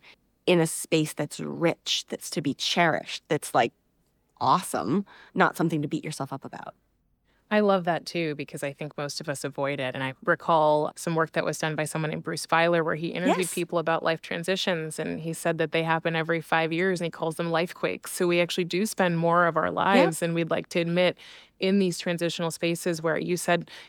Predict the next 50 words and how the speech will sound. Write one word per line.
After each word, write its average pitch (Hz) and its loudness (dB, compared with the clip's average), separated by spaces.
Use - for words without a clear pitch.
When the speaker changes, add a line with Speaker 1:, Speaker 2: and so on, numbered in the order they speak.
Speaker 2:
the - -2
cave. 185 4
I 165 2
was 175 0
thinking 175 0
of, 165 0
like, 165 0
being 185 4
in 170 2
space 170 0
and, 175 0
like, 175 0
you 180 2
have 180 4
nothing 185 4
you 190 4
can 175 -2
touch. 170 -2
There's 170 -2
nothing 170 0
below 160 4
you 160 4
or - 6
above 151 0
you. 185 2
But 170 2
at - -2
some 196 0
point, 165 0
gravity 151 2
catches 156 -4
your 160 4
ankle 151 2
and 147 0
you're 165 0
brought 165 2
down 156 2
and 156 -4
you 160 -8
get 160 2
back 151 -2
to 165 -8
where 170 0
we 151 -4
think 247 0
we 165 0
want 156 -4
to - -10
be. 151 -4
But 156 2